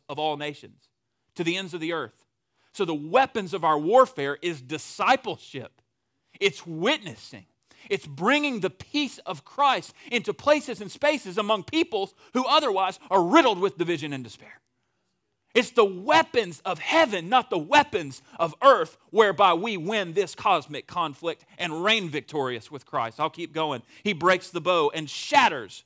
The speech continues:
the spear. He burns the chariots with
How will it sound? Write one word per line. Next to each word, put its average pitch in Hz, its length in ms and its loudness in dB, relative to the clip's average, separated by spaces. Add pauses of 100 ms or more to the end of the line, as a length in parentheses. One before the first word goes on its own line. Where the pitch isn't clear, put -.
the 151 80 -12
spear. 160 420 -8 (960)
He 247 160 -2
burns 185 500 -2
the 147 80 -16
chariots 156 720 -8
with 139 400 -4